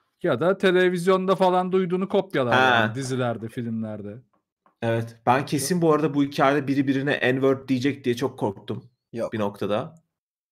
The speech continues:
Speaker 2: Ama, e, yani olabilirdi çünkü o te-, internetten görmüştür, four chan'dan, four chan'dan. Ha, tam, tam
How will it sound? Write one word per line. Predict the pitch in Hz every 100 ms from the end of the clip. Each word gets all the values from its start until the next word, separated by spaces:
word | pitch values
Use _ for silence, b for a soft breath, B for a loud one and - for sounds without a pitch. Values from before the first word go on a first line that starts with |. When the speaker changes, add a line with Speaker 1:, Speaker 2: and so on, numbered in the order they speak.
| _ _
Speaker 2:
Ama, | - 110 120 - - -
e, | - - - 67
yani | 104 -
olabilirdi | 123 123 123 139 120
çünkü | 113 107 113
o | 98 -
te-, | 127 -
internetten | - 127 120 110 104 101 107 107
görmüştür, | 104 95 - -
four | - 98
chan'dan, | - - 90 85
four | 98 87
chan'dan. | - - - -
Ha, | 101 87
tam, | 107 90 -
tam | - 123